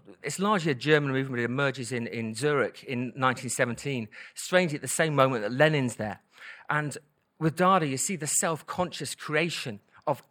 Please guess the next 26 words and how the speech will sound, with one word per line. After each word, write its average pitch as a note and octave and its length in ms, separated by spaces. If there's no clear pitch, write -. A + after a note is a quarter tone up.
what D3 180
they C#3 80
call C#3+ 200
anti-art, D3+ 720
you F3 60
know, C#3+ 80
of B2 80
unstructured - 800
theatre D#3 420
performance, A#2 540
of, A#2 100
uh, C3 180
of B2 240
nonsense, C#3+ 800
uh, A2 260
sound C#3 420
poems, G#2+ 520
uh, A#2+ 280
cut-up - 500
poems A#2 400
that - 100
have C3 280
no C#3 200
meaning. C3+ 520
Uh, A2+ 240
j-, B2+ 100